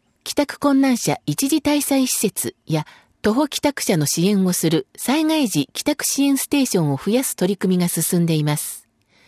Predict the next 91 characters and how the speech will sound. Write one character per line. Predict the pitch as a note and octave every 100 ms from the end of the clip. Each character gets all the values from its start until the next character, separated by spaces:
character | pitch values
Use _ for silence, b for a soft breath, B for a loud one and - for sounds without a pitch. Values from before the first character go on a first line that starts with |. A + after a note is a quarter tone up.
| b b b b b -
徒 | F#3+
歩 | C#4
帰 | -
宅 | C#4 -
中 | - B3
に | A3+ A3
補 | F#3+ G#3+
給 | G#3 D#4
基 | C#4
地 | - -
と | F3+
し | -
て | E3 C#3+ b b
水 | - F#3+ C4+
や | D4+
ト | D4+ D#4
イ |
レ | B3
の | D#3+
提 | D3+ A3 B3+
供 | C4+
な | B3+ B3+
ど | F3 C3+
を | C3+
行 | C#3
う | F3 D#3+ D#3 B B B
災 | - C4 C#4+
害 | C#4+ G#3+
時 | D#3 -
帰 | -
宅 | D4 -
支 | - C4+
援 | C#4
ス | -
テ | - C#4
ー |
シ | B3
ョ | F#3
ン | D3+
を |
増 | C#3 G3+
や | C4
す | -
よ | F3 E3+
う | B2
要 | G3+
請 | B3+ B3+ A#3+
し |
て | -
き | -
ま | G#3+
し | G#3
た | -
が、 | B2 A2 b b b b
コ | G#3
ロ | B3
ナ | C#4
禍 | B3
と | G3
い | D#3+
う | D3+
社 | - F3
会 | C4+ C#4
情 | C#4+
勢 | C4 F#3
の | D3+
影 | D3 A3
響 | A#3+ B3
な | A#3 A3+
ど | C#3+
も | C3+
あ | C3+
り、 | - B B B -
思 | F#3+ C#4
う | B3
よ | F#3
う | C#3+
に | C#3
進 | F3+ F3+ C#4+
ん |
で | C#4
い | C4+
な | D4
い | C#4+
と | C#3
聞 | -
い | D3+
て | D3+
い | C3+
ま | C3+
す。 | - - -